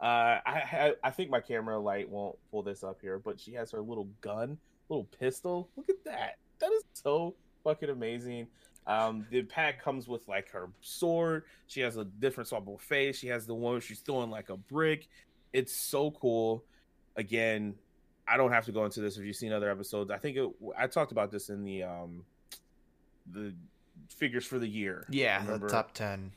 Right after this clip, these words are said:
Speaker 1: And what that game, like, means to me and just how much it connects with me, and have this makes me so happy. The only thing I could complain about is now I need Abby.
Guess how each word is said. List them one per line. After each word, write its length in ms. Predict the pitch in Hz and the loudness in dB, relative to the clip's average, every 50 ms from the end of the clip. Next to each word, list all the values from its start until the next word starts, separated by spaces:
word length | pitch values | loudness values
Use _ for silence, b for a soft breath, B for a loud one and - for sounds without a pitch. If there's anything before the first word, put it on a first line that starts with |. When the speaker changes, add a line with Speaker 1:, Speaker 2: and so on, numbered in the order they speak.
| - | 0
Speaker 1:
And 400 | 120 120 113 110 107 101 101 95 90 - - - - - - - - _ - | 2 4 4 4 2 0 -4 -6 -10 -14 -20 -20 -20 -20 -20 -20 -20 _ -16
what 360 | - 120 117 127 127 131 127 - | -12 -2 2 4 4 4 4 4
that 200 | 123 113 110 101 | 2 2 2 0
game, 420 | 101 107 110 110 110 110 107 104 | -2 0 0 2 2 0 -2 -2
like, 240 | 101 98 92 92 - | -4 -4 -6 -6 -4
means 380 | 104 104 120 135 143 139 127 - | -2 0 0 2 0 0 -2 -4
to 60 | 143 | -2
me 400 | 127 135 131 131 131 127 127 113 | -2 0 2 4 4 4 4 2
and 140 | 101 98 95 | 2 -2 -4
just 180 | 92 92 - - | -6 -8 -10 -2
how 160 | - 113 117 | 0 2 2
much 240 | 113 117 110 107 113 | 2 0 -2 -4 -6
it 100 | 107 - | -10 -10
connects 320 | - 104 101 98 - - | -6 -6 -6 -6 -6 -6
with 160 | 104 101 - | -8 -8 -8
me, 200 | - 101 101 98 | -8 -8 -8 -8
and 180 | 90 95 95 95 | -8 -10 -12 -8
have 340 | - - 107 110 120 104 95 | 0 2 4 4 4 2 -2
this 360 | 98 101 104 113 117 - - b b b b b _ | -4 -4 -4 -4 -6 -10 -18 b b b b b _
makes 200 | 101 101 92 - | -8 -8 -8 -8
me 100 | - 98 | -12 -12
so 420 | - - - - - 117 104 98 90 | -10 -8 -6 -6 -6 -4 -6 -6 -6
happy. 560 | - 95 95 90 - - 101 101 104 107 - b b b b b _ | -6 -6 -6 -6 -6 -8 -8 -8 -8 -10 -12 b b b b b _
The 120 | 107 104 - - | -12 -12 -12 -8
only 320 | - 123 131 139 143 139 | -2 -2 -2 0 0 -2
thing 280 | 131 135 - 131 123 117 | -4 0 0 0 0 2
I 120 | 107 110 | 0 -2
could 200 | 107 - - 104 | -4 -6 -14 -12
complain 440 | - 107 104 98 - 104 95 98 101 | -10 -10 -10 -10 -10 -8 -8 -6 -6
about 400 | 110 110 120 120 127 131 131 127 b b b b b b | -2 -2 0 2 2 2 0 -2 b b b b b b
is 160 | - 101 95 | -10 -10 -6
now 160 | 101 101 98 101 | -4 -2 0 0
I 80 | 101 | 0
need 220 | 101 98 95 95 - | 0 -2 -6 -8 -10
Abby. 500 | - - - 90 87 - - - - | -12 -12 -14 -14 -16 -18 -20 -20 -20